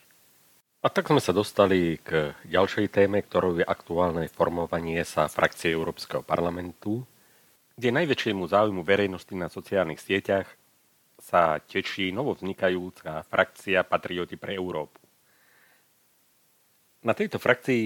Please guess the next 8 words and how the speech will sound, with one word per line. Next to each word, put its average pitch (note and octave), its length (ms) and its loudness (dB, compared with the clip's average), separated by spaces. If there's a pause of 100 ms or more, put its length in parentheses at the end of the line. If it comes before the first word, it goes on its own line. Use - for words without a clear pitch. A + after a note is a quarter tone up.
je G2 120 4 (200)
zaujímavá F2 1200 -2
jedna F#2 320 0
vec, - 400 -6
že E2+ 600 0 (120)
vznikla F2+ 480 0
vlastne F2 480 -2
na E2+ 160 -2